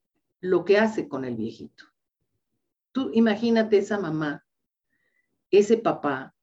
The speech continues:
¿no? Pero además coincide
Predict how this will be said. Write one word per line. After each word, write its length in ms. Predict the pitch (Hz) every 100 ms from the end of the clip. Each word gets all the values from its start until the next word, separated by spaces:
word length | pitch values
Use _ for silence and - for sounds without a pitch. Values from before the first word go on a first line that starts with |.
| _ _ -
¿no? 400 | 170 381 - _ _ _ _ _ _ _
Pero 160 | 233 233
además 340 | 247 320 320
coincide 960 | - 285 254 220 - 294 285 202 -